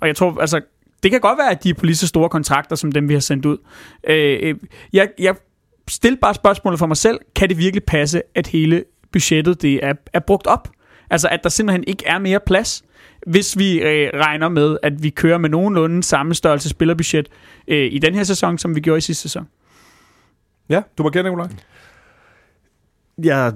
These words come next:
Speaker 3: tror, at der er lige så stor sandsynlighed for, at, øh, vi køber en ny spiller, som vi ikke køber en ny spiller. Og det, og hvad Ståle,
Speaker 2: Fifty fifty?
Speaker 3: og det Ståle siger, at, øh, hvad, hvad Ståle siger, og hvad Ståle ikke siger, det har, det har ikke en,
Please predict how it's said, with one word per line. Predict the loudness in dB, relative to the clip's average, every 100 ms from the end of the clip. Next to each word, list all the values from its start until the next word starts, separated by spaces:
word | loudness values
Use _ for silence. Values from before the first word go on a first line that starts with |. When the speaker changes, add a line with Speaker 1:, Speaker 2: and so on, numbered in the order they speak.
| -4
Speaker 3:
tror, | -2 -2
at | -4 -4
der | -2
er | -2
lige | -4 -6
så |
stor | -2 -2
sandsynlighed | 0 -2 -2 -2
for, | -2
at, | -4 -8 -6
øh, | -6 -4 -6 -10
vi | -14 -4
køber | -4 -2 -6 -8
en |
ny | -8
spiller, | -4 -2 -2
som | -4 -6
vi |
ikke | -8
køber | -6 -4
en | -4
ny | -4
spiller. | -6 -6
Og | -6 -8 -6
det, | -6 -6
og | -8
hvad | -10 -4
Ståle, | 0 2 0
Speaker 2:
Fifty | -2 -4
fifty? | -10 -6
Speaker 3:
og | -4
det | -4 -2
Ståle | 0 2 0
siger, | 0 2 4
at, | 2 0 -2 -2
øh, | -2 0
hvad, | -2
hvad | -2 0
Ståle | 2 2 2
siger, | 2 2
og |
hvad | 0
Ståle | 0 0 0
ikke | -2
siger, | -4
det | -4
har, | -4 -6 -10 -14
det | -12
har | -10
ikke | -10
en, | -10